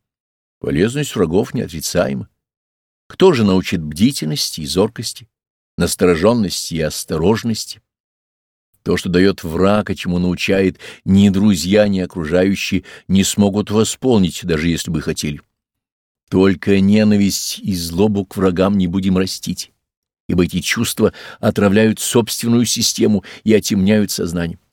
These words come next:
Мы готовы помогать, но нужна вместимость, чтобы помощь принять, и не в той форме, которая ожидается.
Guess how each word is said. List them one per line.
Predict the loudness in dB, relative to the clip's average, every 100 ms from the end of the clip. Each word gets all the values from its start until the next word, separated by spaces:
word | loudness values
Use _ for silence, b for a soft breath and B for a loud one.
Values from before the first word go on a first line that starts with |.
| _ _ _ _ _ _ _ _ _ _ _ -6
Мы | -4
готовы | 0 0 0 2 4 6 4
помогать, | 2 -2 2 2 2 -2
но | -6
нужна | -4 -2 0 0
вместимость, | -2 -6 -4 -6 -6 -4 -2 -2 -2
чтобы | -2 -4
помощь | -4 0 0 0 -2
принять, | -2 0 0 -2 -12 _ _ _ _ _ 0
и | 4
не | 4
в | 4 0
той | 0 0
форме, | 0 0 0 0
которая | -4 -4 -4
ожидается. | -4 -6 -8 -8 -14